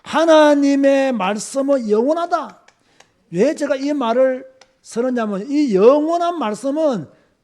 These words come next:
지금도 변하지 않고 성취되어진다. 지금도 이 말씀은 영원한 거예요.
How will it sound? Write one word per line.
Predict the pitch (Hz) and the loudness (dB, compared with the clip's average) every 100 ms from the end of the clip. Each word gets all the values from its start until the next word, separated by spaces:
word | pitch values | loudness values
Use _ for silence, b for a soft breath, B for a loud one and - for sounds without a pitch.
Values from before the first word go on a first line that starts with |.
| _ | _
지금도 | - 269 339 403 403 269 156 - | -8 -4 -4 -4 -4 -4 -4 -10
변하지 | 147 202 226 | -8 -8 -8
않고 | 240 254 127 | -10 -12 -16
성취되어진다. | 151 143 220 247 135 185 185 - _ _ _ _ _ _ _ _ _ - | -18 -16 -12 -12 -12 -12 -14 -18 _ _ _ _ _ _ _ _ _ -12
지금도 | - 320 381 277 | -4 -2 -2 -4
이 | 269 | -4
말씀은 | 311 180 - 254 311 165 | -4 -6 -6 -8 -8 -8
영원한 | 147 214 294 330 | -10 -10 -12 -16
거예요. | 220 123 | -18 -18